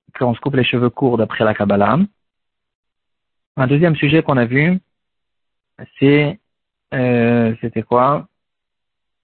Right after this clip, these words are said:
Ah, de se raser la barbe avec une pommade. On a vu qu'on a une preuve de notre suga que c'est permis.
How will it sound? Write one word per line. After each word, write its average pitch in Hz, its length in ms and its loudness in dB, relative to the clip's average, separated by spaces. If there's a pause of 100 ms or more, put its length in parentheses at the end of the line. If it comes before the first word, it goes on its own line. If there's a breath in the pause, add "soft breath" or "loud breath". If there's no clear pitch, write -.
(240)
Ah, 131 200 0
de 113 100 -10
se - 120 -10
raser 131 260 0
la 143 140 2
barbe 123 320 0 (680 soft breath)
avec 131 220 -6
une 127 120 -8
pommade. 113 440 -2 (120)
On 123 120 -8
a 120 60 -2
vu 135 180 -6
qu'on 127 200 -4
a 117 60 0
une 113 80 -4
preuve 143 260 -2
de 127 80 -4
notre 117 260 -4
suga 113 340 -2
que 107 120 -12 (100)
c'est 110 240 -4 (140)
permis. 107 440 -2